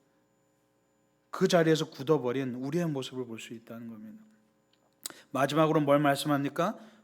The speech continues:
옥토를 말씀하시죠. 좋은 땅을 이야기합니다. 좋은 땅은 씨앗이 자라서 백 배, 육십 배, 삼십 배의 결실을 이룹니다.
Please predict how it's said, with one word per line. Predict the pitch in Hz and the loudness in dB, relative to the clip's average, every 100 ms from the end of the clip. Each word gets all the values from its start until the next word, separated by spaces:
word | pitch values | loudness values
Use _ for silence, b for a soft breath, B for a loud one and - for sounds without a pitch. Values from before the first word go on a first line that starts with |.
| _ | _
옥토를 | 135 135 - 175 170 | -6 -4 -4 0 2
말씀하시죠. | 135 131 135 123 117 - 113 120 | 0 -2 -6 -8 -10 -16 -18 -16
좋은 | - 135 151 156 | -8 -2 0 0
땅을 | 147 147 | 0 0
이야기합니다. | 127 131 123 127 117 117 123 190 - B B B _ | -4 -6 -4 -6 -6 -4 -4 -4 -8 B B B _
좋은 | - 156 185 | 2 2 6
땅은 | 175 165 175 | 8 8 4
씨앗이 | - 180 175 | 6 4 4
자라서 | 160 147 147 170 175 135 B B - | 2 2 2 6 6 6 B B -6
백 | 151 156 | -4 0
배, | 170 | 4
육십 | 165 143 - 147 | 4 2 -4 0
배, | 170 185 226 - | 4 4 2 -4
삼십 | - 185 180 180 | -4 0 0 2
배의 | 160 156 | 4 4
결실을 | 156 143 147 175 156 | 4 -2 0 0 0
이룹니다. | 131 143 131 104 | 0 -2 -4 -8